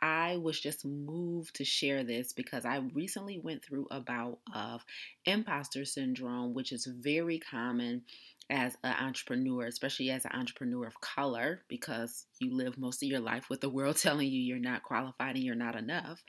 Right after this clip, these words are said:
Um, so imposter syndrome is very common among entrepreneurs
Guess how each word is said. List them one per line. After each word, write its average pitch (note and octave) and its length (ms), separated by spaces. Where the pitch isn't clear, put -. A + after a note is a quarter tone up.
Um, D3+ 180
so E3+ 200
imposter F3+ 360
syndrome D#3 560
is C#3 280
very C#3+ 260
common B2 640
among A#2+ 680
entrepreneurs A#2 1000